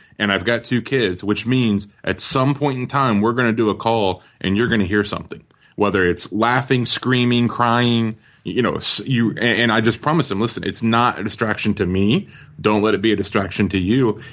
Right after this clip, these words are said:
And guess what, Eric? Here's the thing. And I've got clients who are, you know, executives of some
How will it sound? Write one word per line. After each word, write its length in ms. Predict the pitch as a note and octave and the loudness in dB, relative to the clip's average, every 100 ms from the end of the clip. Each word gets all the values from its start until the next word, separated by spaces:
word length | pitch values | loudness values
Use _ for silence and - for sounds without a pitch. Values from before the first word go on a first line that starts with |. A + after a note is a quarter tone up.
| - | -2
And 160 | A2 | 0
guess 240 | B2 C3+ - | 0 -2 0
what, 160 | A#2 | 0
Eric? 200 | F2 F2 | 0 -2
Here's 200 | B2+ C3 | -2 -2
the 60 | G2+ | -4
thing. 280 | A#2 G#2 E2 - - - | -4 -4 -6 -16 -16 -4
And 100 | G2+ | 0
I've 160 | A#2+ | 0
got 180 | B2 G#2+ | 0 -4
clients 420 | - A#2+ G#2 F#2+ - | -2 0 0 -2 -2
who 120 | G2+ | -2
are, 40 | |
you 100 | F#2 | 0
know, 60 | F#2+ | 0
executives 760 | - F2 F2+ A2 G#2+ G2 E2+ - | -2 -2 0 0 2 0 0 0
of 260 | F#2+ E2+ | -2 -2
some 280 | - F#2 E2+ | 0 -4 -4